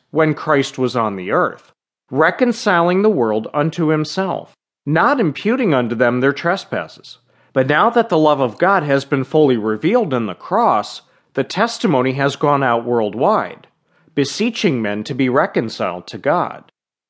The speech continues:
God has provided a way by which men's trespasses might not be imputed to them.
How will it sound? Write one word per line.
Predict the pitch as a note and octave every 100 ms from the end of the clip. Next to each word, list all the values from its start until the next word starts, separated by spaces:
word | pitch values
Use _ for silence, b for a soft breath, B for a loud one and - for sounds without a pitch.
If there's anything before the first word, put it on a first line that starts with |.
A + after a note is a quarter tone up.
| _ _ _ _ _ _
God | A#2+ E3 A3+
has | B3+ C#4
provided | - C#4 G#3 B2+ C3+ F#3+
a |
way | A3+ A#2 A2
by | A2+ C#3
which | D3 D3 -
men's | C#3+ D3+ G3 -
trespasses | - A#3+ - - G2+ - B2 A2+
might | C#3+ C#3+
not | D3 E3+ -
be | C3+
imputed | C3 - F#3 E3 A2+
to | F#2+
them. | -